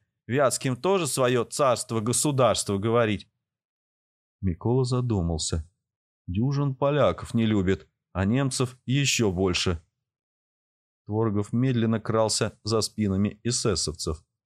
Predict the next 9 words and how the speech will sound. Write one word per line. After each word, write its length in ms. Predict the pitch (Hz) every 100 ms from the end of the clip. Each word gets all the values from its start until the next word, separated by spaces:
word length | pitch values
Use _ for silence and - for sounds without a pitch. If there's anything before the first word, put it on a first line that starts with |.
| _ _
Прозвучало 580 | 156 147 151 131 135 127
ещё 280 | 120 117 127
несколько 500 | 123 113 123 101 131
взрывов, 680 | 107 98 135 127 92 80 - _ _ _ _ -
но 120 | 160
каратели 600 | 151 143 139 131 131 123
это 380 | 123 131 123 120
не 120 | 120
остановило, 840 | 110 - 123 123 104 92 87 80